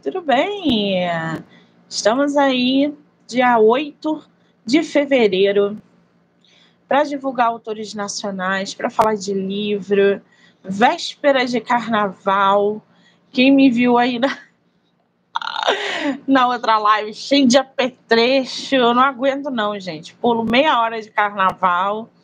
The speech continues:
a idosa que quer ir embora, entendeu?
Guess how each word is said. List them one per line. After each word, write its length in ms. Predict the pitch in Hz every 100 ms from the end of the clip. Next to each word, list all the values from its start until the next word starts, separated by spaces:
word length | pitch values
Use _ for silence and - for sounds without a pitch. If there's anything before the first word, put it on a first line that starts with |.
| _ - - - -
a 140 | 214
idosa 640 | 214 180 202 208 220 208 202
que 100 | 214 - _ _ _ _ _ 196 208
quer 160 | 214 220
ir 60 |
embora, 480 | 226 220 180 165 160
entendeu? 760 | 151 151 160 160 170 190 269